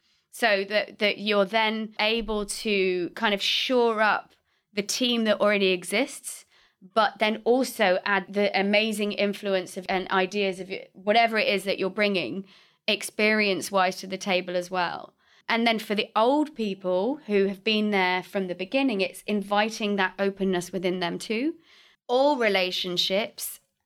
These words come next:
are built in the same way, and that is, you know, through consistency, through respect,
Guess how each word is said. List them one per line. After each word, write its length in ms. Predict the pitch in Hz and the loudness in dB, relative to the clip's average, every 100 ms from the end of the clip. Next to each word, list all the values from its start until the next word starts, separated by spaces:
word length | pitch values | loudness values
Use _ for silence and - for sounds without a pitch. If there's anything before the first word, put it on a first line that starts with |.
| _ _ - | _ _ 0
are 160 | 208 | 0
built 280 | 208 208 190 | 2 2 2
in 80 | 190 | 0
the 60 | 190 | 0
same 340 | 214 196 196 | 2 0 2
way, 460 | 214 185 170 170 170 | 2 2 2 0 0
and 220 | 196 190 | 0 0
that 420 | 214 220 - - - - | 0 0 -2 -10 -10 -2
is, 600 | 190 175 196 247 - - _ _ _ _ - | 0 2 0 -6 -10 -16 _ _ _ _ -2
you 100 | 208 | 0
know, 220 | 185 180 | 2 -2
through 420 | - 220 196 185 | -4 2 2 2
consistency, 1200 | 185 196 190 302 302 - 196 175 - 190 175 175 | 0 -4 0 0 -2 -4 -6 -6 -6 -4 -2 -4
through 460 | 175 - 214 190 180 | -6 -4 0 0 -2
respect, 880 | 190 190 - - 190 - - - | -6 -6 -4 0 0 -2 -10 -16